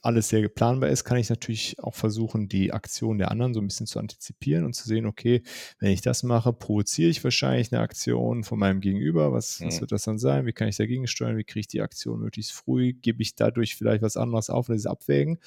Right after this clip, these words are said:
Speaker 1: Aber grundsätzlich kollidiert's ja, ne, miteinander. Ich kann es auf einmal nicht mehr komplett selber steuern, weil
Speaker 2: Mhm.
Speaker 1: eben mir jemand dazwischen schieben, schie-, schießen kann.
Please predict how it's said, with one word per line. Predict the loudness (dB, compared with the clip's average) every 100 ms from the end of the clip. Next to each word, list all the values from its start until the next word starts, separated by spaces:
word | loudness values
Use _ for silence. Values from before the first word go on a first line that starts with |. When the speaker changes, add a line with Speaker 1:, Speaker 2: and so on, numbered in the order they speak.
| -20 -20 _ _ 0
Speaker 1:
Aber | 2 6
grundsätzlich | 4 4 0 2 2 0 -2
kollidiert's | 4 4 6 2 2
ja, | 0
ne, | 0 2
miteinander. | 2 2 2 0
Ich | 0
kann | 0 0
es | 0
auf | -4 -4
einmal | 0 2
nicht | 2 4 2 0
mehr | -4
komplett | -4 -2 -2 0
selber | 0 0
steuern, | -2 -2 -2 -2 -6 _ _ _ -4
weil | 2 4 4
Speaker 2:
Mhm. | 2
Speaker 1:
eben | 0 0 -4 -6 -14 _ _ _ _ _
mir | 0 2
jemand | 4 2 0
dazwischen | -2 -2 -2 -2
schieben, | -2 0 -2 -4 -6 -4
schie-, | -6 -4
schießen | -6 -6 -10
kann. | -8 -8 -10